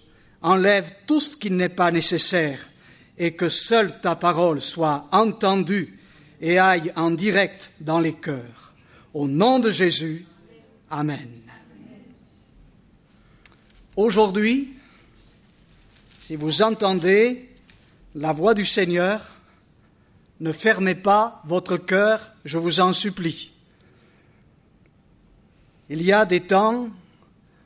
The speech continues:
qui sont propices pour être sauvés. Et il y a des temps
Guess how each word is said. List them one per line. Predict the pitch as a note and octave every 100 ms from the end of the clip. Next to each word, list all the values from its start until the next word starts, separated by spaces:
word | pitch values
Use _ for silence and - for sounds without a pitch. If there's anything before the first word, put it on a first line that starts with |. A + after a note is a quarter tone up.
| _ _ _ -
qui | E3+
sont | - F#3+ F#3
propices | E3+ F#3 F#3 A3+ G#3+ - A3+ A3+ - _ _ _ _
pour | E3 E3+
être | G3 F#3+ F#3+
sauvés. | E3+ - A3 F#3 D#3+ - - _ _ _ _ _ _ _ _ _ _ -
Et | D#3
il | E3
y | G3
a | F#3
des | F3
temps | F3+ F3+ F#3+ G3+